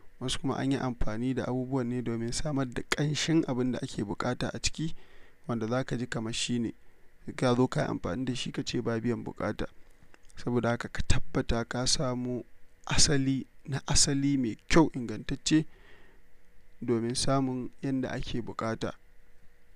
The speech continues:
Abubuwa guda biyun in aka samu man na'ana'a da man albasa za a samu thirty mil ƙananun kwalabensu kenan.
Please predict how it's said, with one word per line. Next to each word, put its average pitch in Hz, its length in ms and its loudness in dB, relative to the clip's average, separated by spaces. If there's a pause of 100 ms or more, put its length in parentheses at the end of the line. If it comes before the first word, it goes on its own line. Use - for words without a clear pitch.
(1080)
Abubuwa 139 380 2
guda 123 300 0
biyun 135 300 2
in 110 60 -8
aka 127 200 -4
samu 139 580 0 (160)
man 139 220 0
na'ana'a 143 580 0 (540)
da 123 100 0
man 123 180 4
albasa 117 500 4
za 117 140 2
a 117 60 2
samu 120 500 0 (360)
thirty 123 480 2
mil 113 240 0
ƙananun 123 460 0
kwalabensu 120 600 2
kenan. 143 320 0